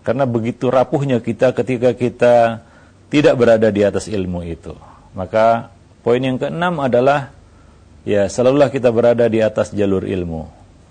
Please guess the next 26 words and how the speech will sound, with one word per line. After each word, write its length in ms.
Ya, 240
dan, 600
ya, 160
di 400
atas 240
jalur 240
ilmu 320
itu, 240
baik 280
itu 520
ta'lim 440
wa 120
ta'allum, 560
ya, 160
menuntut 480
ilmu 360
atau 360
mengajarkan 640
ilmu 320
itu 160
kepada 420
yang 300
lain. 320
Wallahu 720
a'lam 420
bishawab. 500